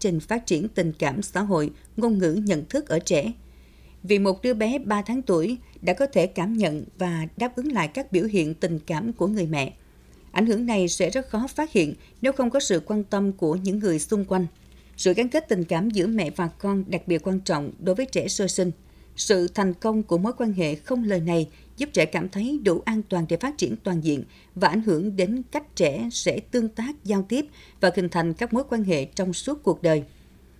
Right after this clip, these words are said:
Một sự gắn bó an toàn được hình thành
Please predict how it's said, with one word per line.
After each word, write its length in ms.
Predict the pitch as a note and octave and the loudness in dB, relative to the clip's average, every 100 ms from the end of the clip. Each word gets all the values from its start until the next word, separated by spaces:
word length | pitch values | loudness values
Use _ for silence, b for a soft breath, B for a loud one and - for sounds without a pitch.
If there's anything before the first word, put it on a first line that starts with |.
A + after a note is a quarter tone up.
| b b - | b b 0
Một 180 | G3+ - | 0 2
sự 180 | F#3+ F#3 | 2 2
gắn 200 | A#3+ A3 | 2 2
bó 220 | G#3 C#4+ | 0 -2
an 180 | - A3 | -2 -2
toàn 280 | G#3 F#3 E3+ | 0 0 0
được 160 | E3+ E3 | 0 0
hình 140 | F3+ E3+ | -2 -2
thành 220 | E3+ | -2